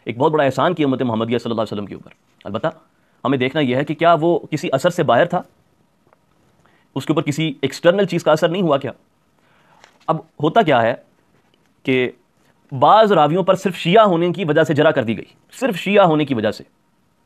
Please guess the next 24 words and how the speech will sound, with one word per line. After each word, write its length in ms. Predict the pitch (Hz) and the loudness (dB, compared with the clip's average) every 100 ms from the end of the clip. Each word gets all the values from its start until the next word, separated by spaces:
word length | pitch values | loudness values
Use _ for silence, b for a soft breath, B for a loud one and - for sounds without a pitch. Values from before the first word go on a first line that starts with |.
| B B - | B B -2
और 80 | 165 | 0
शिया 220 | 170 214 | 2 4
से 80 | 202 | 4
मुराद 300 | 135 160 180 | 4 2 4
क्या 120 | 151 | 4
है 60 | |
कि 100 | 160 | 2
सदर 220 | - 180 202 | 2 2 4
अव्वल 220 | 143 160 | 4 2
बे 100 | 139 | 0
शिया, 200 | 147 185 | 2 2
सिर्फ 160 | 170 | 0
उसको 140 | 156 160 | -6 -2
कहा 180 | 147 135 | 2 2
जाता 220 | 110 135 | 2 0
था 120 | 120 - _ _ _ _ _ _ _ - | 0 -4 _ _ _ _ _ _ _ -6
कि 60 | |
जो 300 | 131 147 160 135 | 0 2 2 2
मौला 260 | 131 147 | 2 4
अली 140 | 160 185 | 4 2
करम 240 | 143 135 | 0 0
वजहुल 220 | 135 127 | 0 0
करीम 260 | 120 127 156 | 0 0 0
को 300 | 143 135 | 2 0